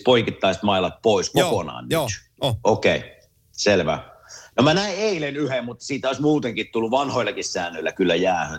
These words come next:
Speaker 1: Mä näin eilen tota, Seattle, Flyers Seattle-pelissä, niin Claude Giroux vedettiin keskialueella poikittaisella. Siitä olisi tullut kyllä muutenkin varmaan
Speaker 2: Joo.
Speaker 1: jäähy, mutta, mutta tota, pitääpä ruveta seuraamaan, että jos se on se linja, että ne otetaan kokonaan pois.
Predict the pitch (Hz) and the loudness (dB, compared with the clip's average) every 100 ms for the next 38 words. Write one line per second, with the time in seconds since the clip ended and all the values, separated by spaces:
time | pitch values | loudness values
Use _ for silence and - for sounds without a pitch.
0 | - 87 92 87 90 87 80 71 - _ | -4 0 2 2 2 0 0 -8 -14 _
1 | _ 80 76 - 82 73 - 65 69 98 | _ -2 0 4 2 2 -6 -10 0 2
2 | 90 82 - 113 104 90 - 95 85 73 | 4 2 2 2 2 0 -2 -2 -2 -4
3 | 82 80 - 82 82 62 - 87 82 92 | -4 -4 -4 -4 -4 -6 2 2 4 4
4 | 87 80 76 73 - 82 76 78 - 69 | 4 2 0 -4 -2 -2 0 -2 -2 -2
5 | 71 71 78 71 - 65 65 69 - 90 | 0 0 0 0 -2 -4 -2 -4 0 2
6 | 90 90 98 82 - 90 95 82 71 65 | 2 2 2 2 2 2 2 0 -2 -2
7 | 71 151 143 71 67 62 - 69 - 78 | 0 0 0 -2 -2 -4 -8 -12 -4 -4
8 | - - - - _ 80 78 - - 78 | -4 -18 -20 -20 _ 0 0 -2 2 4
9 | 76 78 78 - - _ _ _ _ _ | 4 2 2 -2 -14 _ _ _ _ _
10 | _ _ _ 190 214 202 220 214 - 220 | _ _ _ 2 4 2 0 -2 -2 0
11 | 135 110 104 104 113 - 123 143 135 101 | 0 -2 -6 -8 -8 -6 -4 -2 -2 -2
12 | 67 62 - 101 101 104 113 110 123 101 | -6 -10 -2 0 2 2 2 2 2 2
13 | 82 76 - 82 69 - - | 0 -2 0 -2 0 -6 -10